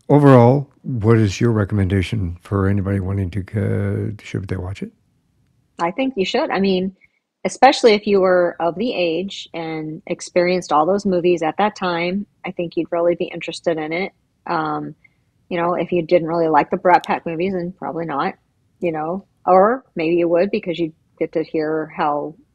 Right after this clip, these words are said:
Speaker 1: Yeah.
Speaker 2: of an, uh, how negative of an experience it was for a lot of them. But I, I think it was great. I, I enjoyed it a lot.
Speaker 1: And for those of you that are listening, if you haven't watched the Brat Pack movies,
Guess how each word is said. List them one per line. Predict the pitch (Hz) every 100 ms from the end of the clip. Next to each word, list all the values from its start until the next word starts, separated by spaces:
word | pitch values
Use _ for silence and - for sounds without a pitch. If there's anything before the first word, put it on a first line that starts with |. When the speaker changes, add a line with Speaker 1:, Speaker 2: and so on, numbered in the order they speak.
| _ _
Speaker 1:
Yeah. | 123 98 107 127 _
Speaker 2:
of | - 165
an, | 165 170 -
uh, | 180 185 190
how | 202 190 185
negative | 175 185 185 185 170
of | 165
an | 160
experience | 147 - 185 165 156
it | -
was | 147 147
for | -
a | 151
lot | 151 147 143
of |
them. | 139 160 175
But | 160 - _ _ _ _ _ _ -
I, | 220 269
I | 247
think | 427 214
it |
was | 156
great. | - 160 120 -
I, | 185
I | 202 180 - 190
enjoyed | 165 160 151
it | 131
a | -
lot. | 139 139 - _
Speaker 1:
And | 131 123
for | 135
those | 147 131
of | 127
you | 131
that | 123
are | 117
listening, | 117 131
if | 113
you | 131
haven't | 107 - 190 220 147 - 95
watched | 98 -
the | -
Brat | 95 -
Pack | - 85
movies, | 85 95 110 143